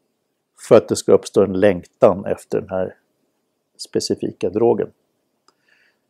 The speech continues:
Som man till exempel är van att gå på midsommarfiranden eller kräftskivor där man brukade gilla att ta en, eh, snaps, så kommer det finnas en risk att hamna på en kräftskiva att man faktiskt tar den där snapsen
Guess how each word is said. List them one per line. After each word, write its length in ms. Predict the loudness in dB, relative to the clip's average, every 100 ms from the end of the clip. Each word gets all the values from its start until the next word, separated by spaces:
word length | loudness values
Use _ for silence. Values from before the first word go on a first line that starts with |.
| -4
Som 160 | 2
man 100 | 2
till 120 | 2
exempel 400 | -2 -4 0 2
är 60 | 4
van 320 | 8 8 8
att 120 | 4
gå 200 | 4 6
på 120 | 6 4
midsommarfiranden 1700 | -2 -4 -6 -4 -2 -4 -8 _ _ _ -6 0 2 2 0 -2 -2
eller 180 | -2 -4
kräftskivor 800 | -2 -2 -2 -6 -6 -4 -2 -4 _ -20 -20 _
där 100 | -6
man 160 | -4 -2
brukade 420 | 0 0 0 0
gilla 320 | 2 0 0
att 180 | -4 -6
ta 240 | -4 0 0
en, 200 | -2 -10 _ _ _ _ _ _ _ _ _
eh, 200 | -12 -12
snaps, 640 | -12 -10 -10 -12 -14 -14 -16 _ _ _ _ _
så 160 | -6
kommer 300 | -4 -2 -4
det 80 | -4
finnas 340 | -4 -4 -4 -4
en 80 |
risk 460 | -2 0 0 -6 -8
att 140 | -12 -6
hamna 460 | -2 -2 0 2
på 120 | 4 4
en 100 | 4
kräftskiva 580 | 2 2 0 -4 -2
att 140 | -4 -6
man 100 | -8
faktiskt 420 | -8 -10 -12 -2
tar 260 | 6 8 8
den 80 |
där 80 | 4
snapsen 440 | -8 -16 -14 -14